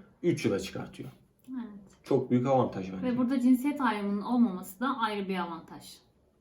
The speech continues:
Speaker 1: Evet, kesinlikle çok büyük avantaj.
Speaker 2: Son olarak da bu izin boyunca alabileceğiniz minimum tutar bin iki yüz elli leyi, maksimum tutar ise sekiz bin beş yüz leyidir.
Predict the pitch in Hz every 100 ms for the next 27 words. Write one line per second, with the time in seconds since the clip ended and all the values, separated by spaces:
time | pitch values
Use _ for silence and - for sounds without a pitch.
0 | - 120 - 113 - 120 117 - - -
1 | 101 98 95 - - - - _ - -
2 | 370 392 302 214 190 190 196 302 320 277
3 | 339 277 254 208 185 180 240 277 277 254
4 | 262 208 185 202 277 370 285 202 - -
5 | 202 302 269 277 285 320 262 269 269 277
6 | 185 196 285 - - 294 370 - 269 233
7 | - 277 220 - 339 359 285 311 269 311
8 | 311 285 311 262 202 175 -